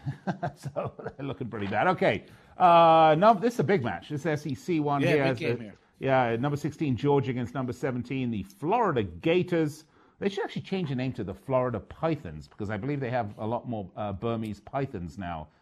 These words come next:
Speaker 1: than they do alligators in, uh, in Florida these days. But never mind. Uh, Georgia coming off a bye week. Uh,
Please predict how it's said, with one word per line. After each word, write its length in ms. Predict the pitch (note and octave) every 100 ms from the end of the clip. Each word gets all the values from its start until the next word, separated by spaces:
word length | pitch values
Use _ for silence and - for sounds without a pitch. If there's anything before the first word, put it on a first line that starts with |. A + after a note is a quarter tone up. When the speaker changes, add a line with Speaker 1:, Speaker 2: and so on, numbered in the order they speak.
| _
Speaker 1:
than 140 | G#2
they 100 | G2+
do 300 | F#2+ G2+ F#2 -
alligators 800 | A2 A2 F2+ E2+ D2+ - D2+ - -
in, 400 | G2+ F2+ E2+ E2
uh, 320 | E2 E2 E2 -
in 140 | F#2
Florida 380 | F#2+ F#2+ E2+ E2+
these 240 | F2+ F2
days. 240 | A2 G#2 G#2
But 120 | D#3+
never 220 | G3 E3
mind. 320 | A#2 A#2+ F3 - - -
Uh, 180 | F3 D#3+
Georgia 500 | C#3+ G#3 A#3 F#3+ G#3
coming 240 | G#3 G3
off 140 | F#3+ -
a 40 |
bye 280 | - E3+ F3+
week. 320 | F3 F3+ F3
Uh, 460 | D3 C#3 C#3 C#3